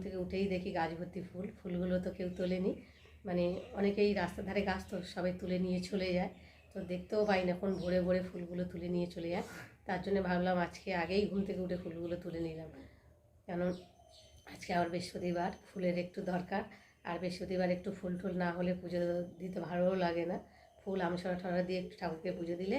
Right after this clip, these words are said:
বৃহস্পতিবার তাও ভালো লাগে। তো যাই হোক, আজকে ভাবলাম আগে ফুলগুলো তুলে নিই, কেননা রাস্তার ধারে গাছ কে কখন তুলে নিয়ে চলে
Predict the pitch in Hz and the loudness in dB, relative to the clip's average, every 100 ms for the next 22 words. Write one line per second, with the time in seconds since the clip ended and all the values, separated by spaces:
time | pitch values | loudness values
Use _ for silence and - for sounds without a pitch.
0 | 208 180 - 175 180 180 180 170 175 - | 0 -2 -4 -2 -2 -2 -2 -2 -4 -8
1 | _ _ _ - 170 185 175 165 220 - | _ _ _ -10 -2 0 2 2 -2 -6
2 | - _ _ 175 180 180 190 185 - 180 | -14 _ _ -4 0 2 0 -2 -2 0
3 | 175 180 - - _ - - - _ _ | 0 -2 -6 -20 _ -20 -20 -20 _ _
4 | _ 185 160 175 185 190 175 180 185 - | _ -12 -10 -6 -2 2 2 2 0 -2
5 | 196 185 185 185 175 175 165 - 180 175 | -6 -4 -6 -4 -4 -4 -6 -4 0 2
6 | 180 180 175 - 180 185 180 180 202 - | 2 2 0 -6 -4 -2 0 0 -2 -8
7 | - - _ 208 202 196 202 190 180 175 | -20 -20 _ -2 -2 0 0 0 0 0
8 | 180 185 185 185 175 | 2 0 -2 0 2